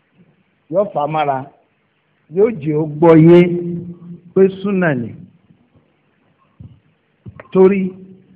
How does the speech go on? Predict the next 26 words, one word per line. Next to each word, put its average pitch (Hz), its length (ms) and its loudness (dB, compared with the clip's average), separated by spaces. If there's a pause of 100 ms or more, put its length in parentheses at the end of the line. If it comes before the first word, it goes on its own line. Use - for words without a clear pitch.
(800)
a 170 160 -2
rí 190 140 -4
nínú 196 240 -2
àwọn 143 200 0
ọmọ 139 180 -2
ìyá 120 240 -4
tó 165 140 -8
kó 170 160 -6
sínú 170 260 -6
circumstance 170 680 -4
báyìí, 127 280 -2 (1300)
ó 180 100 -4
sọ 180 140 -6
fún 165 200 -6
màmá 131 340 -6
rẹ̀, 98 140 -18 (840)
"Màmá, 104 340 -10 (1400)
gàgà 139 440 -10
aná 160 280 -8
leléyìí, 156 540 -6 (1600)
tẹ́ 202 160 -8
ẹ 180 80 -8
bá 180 200 -6
ṣàdúrà 160 600 -8
sí - 200 -20
i, 123 80 -20